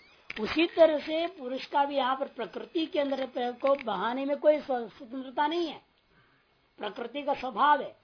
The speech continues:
चलम गुणवृत्तम, गुण को परिणाम होते रहेगा, चलते रहेगा, चलते रहेगा, इसमें कोई रोक नहीं सकता है। लेकिन इतना ही आप कर सकते हैं, उसमें प्रतिबंधक पैदा कर दो या प्रतिबंधक को हटा दो।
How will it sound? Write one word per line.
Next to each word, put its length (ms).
चलम 320
गुणवृत्तम, 580
गुण 160
को 140
परिणाम 420
होते 240
रहेगा, 200
चलते 280
रहेगा, 180
चलते 260
रहेगा, 120
इसमें 140
कोई 260
रोक 220
नहीं 140
सकता 300
है। 220
लेकिन 340
इतना 280
ही 120
आप 340
कर 120
सकते 340
हैं, 300
उसमें 420
प्रतिबंधक 560
पैदा 300
कर 280
दो 240
या 140
प्रतिबंधक 480
को 120
हटा 320
दो। 80